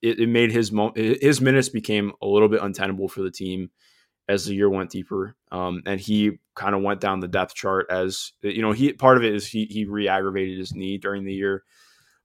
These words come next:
but also that coincided with him starting to lose time in the lineup and, and go down the depth chart. So I'm not really sure, um, what to think about where,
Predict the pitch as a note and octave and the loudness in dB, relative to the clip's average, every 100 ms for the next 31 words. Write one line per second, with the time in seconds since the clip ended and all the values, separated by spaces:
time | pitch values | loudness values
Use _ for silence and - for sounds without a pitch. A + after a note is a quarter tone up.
0 | - A2 G#2+ G2+ G#2+ G2 F#2+ F2+ _ _ | 2 8 8 6 0 2 2 0 _ _
1 | - F#2 F2+ F2 F2+ F#2 F2+ F2+ F2 - | -14 -10 -10 -6 -4 -4 -6 -10 -10 -6
2 | F2 F2+ G2+ F#2+ F#2 - F2+ F2+ F2+ F2+ | -6 -6 -10 -8 -10 -8 -6 -6 -8 -8
3 | F#2 F#2 F2+ - F#2 F2 F#2+ F#2+ F#2 F#2 | -6 -2 -4 -4 -8 -6 0 0 0 -4
4 | F2+ F2+ F2+ - G#2 F#2 F2 _ _ _ | -4 -4 -4 -6 -6 -4 -6 _ _ _
5 | _ - G#2+ - B2+ F3+ C3 A#2+ G#2 G#2+ | _ -6 -4 2 6 8 10 8 8 2
6 | G2+ F#2+ - G2 G2 G2 G2 - _ - | 2 -2 -2 0 0 0 -2 -8 _ -8
7 | F#2+ F#2 E2+ F#2+ A2 - _ _ _ - | -2 -2 -2 -6 -12 -16 _ _ _ -8
8 | _ _ _ _ - G#2+ A2 A2 - - | _ _ _ _ -6 2 6 4 2 -8
9 | A2 G#2+ G2+ F#2+ F#2 - _ _ _ - | -2 -2 -2 -2 -4 -8 _ _ _ -18
10 | - A2 G#2+ G#2+ G2 F#2+ F#2 F2+ - _ | -4 -2 -2 -2 2 4 4 2 -4 _
11 | _ _ - F#2+ G2 G2 G2+ G2+ G2 F#2+ | _ _ -12 -4 0 2 2 2 0 -4